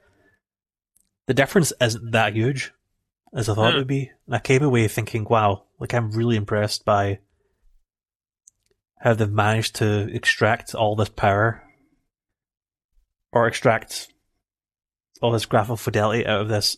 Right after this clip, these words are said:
Speaker 1: awful," well, I was gonna say it's not an awful console, but the, in terms of hardware compared to now, it's like a, a notebook processor um, or A P U. It's ama-, it's amazing what they've managed to get out of that console, the P S four.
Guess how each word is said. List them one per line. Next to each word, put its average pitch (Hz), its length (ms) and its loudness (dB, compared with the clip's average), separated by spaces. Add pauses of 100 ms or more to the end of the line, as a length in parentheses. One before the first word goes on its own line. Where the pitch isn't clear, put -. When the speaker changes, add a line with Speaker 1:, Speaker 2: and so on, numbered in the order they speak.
Speaker 1:
awful," 107 540 -2 (800)
well, 110 100 2
I 98 60 0
was 92 100 -10
gonna 101 100 -4
say - 140 -4
it's 98 160 -4
not 104 120 -2
an 104 40 -4
awful 101 160 -4
console, 104 400 -2
but 117 220 -16
the, 101 200 0 (120)
in 107 140 -6
terms 117 200 0
of 107 80 0
hardware 113 560 2 (800)
compared - 280 -2
to 107 80 -6
now, 101 280 -2 (340)
it's - 160 -2
like 101 300 -2 (1300)
a, 104 280 -2
a 110 60 -4
notebook 107 460 -2
processor 123 640 0 (280)
um, 104 500 0 (360)
or - 100 -10
A 113 120 -2
P 120 140 -4
U. 117 240 0 (1200)
It's 135 100 -2
ama-, 139 220 4
it's 147 100 -2
amazing 160 340 2
what 127 80 -2
they've 110 140 0
managed 110 260 0
to 113 60 -6
get - 140 -6
out 110 140 2
of 104 80 -4
that 101 160 -2
console, 113 500 -4
the - 60 -20
P - 120 -4
S 113 100 -2
four. 117 260 -4